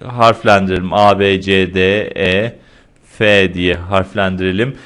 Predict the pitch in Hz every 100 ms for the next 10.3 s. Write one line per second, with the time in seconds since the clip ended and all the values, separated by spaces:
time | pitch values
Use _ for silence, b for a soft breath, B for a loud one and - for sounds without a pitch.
0 | B - 247 262 220 190 175 160 175 156
1 | 208 214 185 185 214 220 196 214 214 147
2 | - 117 98 90 80 87 - _ 110 107
3 | 117 120 123 123 113 175 196 160 113 110
4 | 127 214 208 104 - B B 123 B 127
5 | 147 156 160 160 139 104 120 120 117 -
6 | 123 120 - - 110 135 185 151 151 165
7 | 170 175 190 190 175 156 147 147 147 -
8 | - 143 143 143 147 151 - 151 143 139
9 | 131 135 127 - 139 135 127 131 127 123
10 | - 214 196